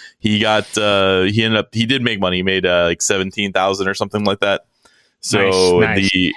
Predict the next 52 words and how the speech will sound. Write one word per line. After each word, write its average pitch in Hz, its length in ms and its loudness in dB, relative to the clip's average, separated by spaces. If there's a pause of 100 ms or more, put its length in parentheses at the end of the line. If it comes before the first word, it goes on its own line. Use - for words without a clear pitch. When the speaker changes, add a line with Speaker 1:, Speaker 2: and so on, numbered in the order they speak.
Speaker 2:
And 180 340 -2
in 175 160 -2
Adam's 185 380 0
defense, 151 680 -2
just - 220 -2
to 156 80 0
let 143 180 2
people 135 220 -4
know 127 320 0
who, 123 380 -4 (120)
who 139 140 -2
might 139 240 -2
not 123 160 -2
know 117 140 -2
'cause 113 160 -4
they're 117 100 0
not 113 160 -2
familiar 113 300 2
with 107 120 0
poker, 117 340 -4 (340)
the 127 80 0
main 185 200 2
event 127 460 0
is, 117 100 -2
like, 113 300 -2 (420)
you're 185 120 0
playing, 185 420 0
like, 127 200 0
eleven 120 360 0
or 117 80 -2
twelve 117 320 -2
hours 110 320 -2
a 113 60 -4
day, 110 480 -2 (160)
back 110 280 -4
to 113 60 -6
back 104 300 -4
to 101 80 -12
back 101 220 -4
to - 80 -14
back. 101 200 -6
I 135 60 -2
mean, 170 120 0
it's, 170 140 -2
it's 151 260 -4
kind 175 240 -4
of 113 60 -4 (460)
pretty 139 180 0
rough. 95 160 2
Speaker 1:
Yes. 92 100 -2
Speaker 2:
So - 380 0
Speaker 1:
It 165 140 -2